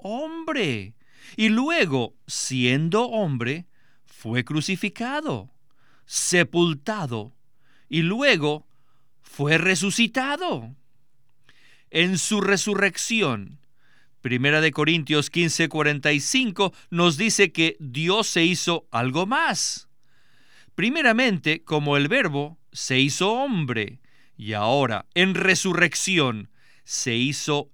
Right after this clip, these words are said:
el Espíritu vivificante. En el texto original griego, dos veces referente a Dios,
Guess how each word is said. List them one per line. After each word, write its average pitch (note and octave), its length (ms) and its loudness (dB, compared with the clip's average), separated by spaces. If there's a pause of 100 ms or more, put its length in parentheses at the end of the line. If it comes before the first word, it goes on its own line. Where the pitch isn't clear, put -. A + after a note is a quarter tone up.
el A2 220 -2
Espíritu D3 1120 -2
vivificante. A2 1300 -4 (840)
En D3 160 0
el D3+ 140 2
texto G3+ 360 0
original D3+ 500 0
griego, C3 420 -2
dos F3+ 260 0
veces F3 540 -2 (200)
referente D3+ 720 0
a F#3+ 80 0
Dios, C3+ 440 -2